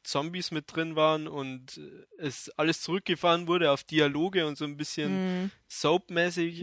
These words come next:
Speaker 2: Ja.
Speaker 1: Und in der dritten geht's halt dann deftig zur Sache und da sind harte Sachen mit dabei, wie man's eben aus dem Comic kennt. Also,
Speaker 2: Oh, das ist gut.
Speaker 1: da wird's dann krass und man erwartet ein geiles Finale und das geile Finale wird angeteasert.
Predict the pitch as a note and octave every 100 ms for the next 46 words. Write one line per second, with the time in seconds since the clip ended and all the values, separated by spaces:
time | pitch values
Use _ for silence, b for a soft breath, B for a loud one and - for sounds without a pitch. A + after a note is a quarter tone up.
0 | F3 F3+ E3+ E3+ D#3 D3+ D#3 D3+ E3+ -
1 | E3 C#3+ D3+ - D3+ D3 C#3+ C#3 - -
2 | - - D#3 - D#3+ - D#3 C#3+ D3+ D#3+
3 | D3+ C#3+ C#3 C#3+ D3 C#3+ - D3+ D#3+ C#3+
4 | C#3+ E3 D3+ D3+ D3 D3 D3+ D3 D#3 D3
5 | C#3 - D3 - E3+ - C3 C3 D#3+ B
6 | B B B B C#3+ C3+ C#3 C#3+ - -
7 | C#4 A#3 F3 D#3 D#3+ D3 F3 D3+ D#3 D#3
8 | - - - D3 C#3+ - D#3+ G3 - -
9 | D#3+ D#3 D#3+ D3+ D3+ D3 F#3+ G3 E3 D3+
10 | D3 E3+ - F3 D3+ D#3 G3 D#3+ D#3 -
11 | D3+ D#3 E3 D#3+ D3 E3 D#3+ D3 - -
12 | D#3 F#3 G3 - G3+ G#3 A3+ A3